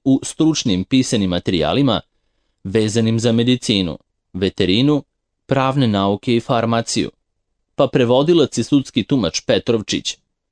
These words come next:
može da uradi i prevode koji uključuju pomenuti jezik. Uslugu stručne obrade službenih materijala u prevodilačkom centru Akademije Oxford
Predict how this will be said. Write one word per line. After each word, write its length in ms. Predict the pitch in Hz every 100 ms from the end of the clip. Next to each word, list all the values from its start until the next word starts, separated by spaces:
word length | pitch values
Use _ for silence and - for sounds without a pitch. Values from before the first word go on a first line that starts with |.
| _
može 360 | 104 92 98 123
da 120 | 131
uradi 400 | 151 160 139 120 -
i 120 | 165 -
prevode 480 | 110 87 76 98 127
koji 280 | - 147 151
uključuju 600 | 143 - 156 143 151 139
pomenuti 580 | - 131 95 85 78 101
jezik. 480 | 101 107 98 - _ _ _ _ _ _ _ _ _
Uslugu 420 | - 175 185 180 185
stručne 500 | - 185 170 156 135
obrade 440 | 139 151 135 127
službenih 580 | - 117 107 113 120 123
materijala 680 | 135 135 139 117 120 123 76
u 140 | 78
prevodilačkom 840 | - 98 90 87 90 87 - 95
centru 460 | 95 156 165 156 107
Akademije 580 | 90 - 98 92 87 80
Oxford 500 | 127 - 147 120